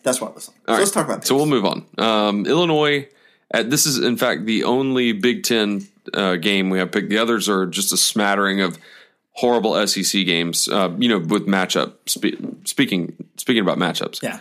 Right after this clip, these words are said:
Speaker 2: Uh, Illinois at Minnesota. Do they play for a trophy in this game? It seems like
Speaker 1: I'm
Speaker 2: all
Speaker 1: sure.
Speaker 2: the
Speaker 1: I'm sure it's like an oak and pig or something. There's
Speaker 2: <laughs>
Speaker 1: some,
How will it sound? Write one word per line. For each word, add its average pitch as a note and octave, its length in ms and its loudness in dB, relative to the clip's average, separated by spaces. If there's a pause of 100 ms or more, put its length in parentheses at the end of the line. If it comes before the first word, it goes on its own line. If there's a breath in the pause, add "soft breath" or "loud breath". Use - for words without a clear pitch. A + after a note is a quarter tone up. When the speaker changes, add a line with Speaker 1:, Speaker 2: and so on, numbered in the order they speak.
(160)
Speaker 2:
Uh, F#2 280 2
Illinois A2 460 2
at G2+ 300 -2
Minnesota. F#2+ 540 0 (1040)
Do A#2 80 2
they C#3+ 80 2
play D#3 200 0
for D3 120 2
a A2 60 2
trophy A#2 320 2
in A#2 80 0
this A2 120 -4
game? A#2 380 -2
It - 80 -6
seems B2+ 160 2
like D#3 80 4
Speaker 1:
I'm - 80 2
Speaker 2:
all G2+ 80 4
Speaker 1:
sure. G3 180 4
Speaker 2:
the D3+ 60 0
Speaker 1:
I'm E3+ 100 2
sure E3 220 2
it's C#3+ 140 -2
like C3 160 0
an A2+ 120 -6
oak C3 200 -4
and A2 120 -4
pig A2 300 -2
or G2 60 -8
something. G2+ 380 -8
There's C#3 340 2
Speaker 2:
<laughs> - 0 -
Speaker 1:
some, C#3+ 180 2